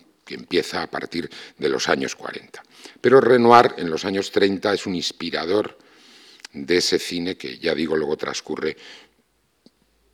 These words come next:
por caminos no idénticos. Y ese cine de Renoir de los años treinta es el que luego rescató, por su frescura, por su libertad,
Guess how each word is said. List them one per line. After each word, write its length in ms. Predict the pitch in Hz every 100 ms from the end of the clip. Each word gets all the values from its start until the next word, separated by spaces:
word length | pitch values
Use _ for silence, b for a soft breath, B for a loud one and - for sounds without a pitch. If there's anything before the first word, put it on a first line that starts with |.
| _
por 180 | 90 92
caminos 480 | - 85 90 92 - - _ -
no 200 | 76 82
idénticos. 800 | 78 82 65 - - - - - _ _ _ _ _ _ _ _ _ _ _ _ _ _ - -
Y 340 | 135 139 - B B B
ese 280 | 110 -
cine 360 | 131 - 131 101
de 120 | 85
Renoir 500 | 78 87 92 104 92
de 120 | 80
los 200 | 80 76
años 300 | 98 90 90
treinta 600 | - 107 104 90 101 113 - B B B B B
es 240 | - 107 -
el 160 | 95
que 100 | -
luego 240 | 85 104 110
rescató, 880 | - 90 - - - - 113 113 - B B B B B _ -
por 240 | 85 -
su 260 | - 85 76
frescura, 720 | - 69 - 127 139 113 104
por 160 | - -
su 220 | - 80
libertad, 720 | 78 76 78 - 110 104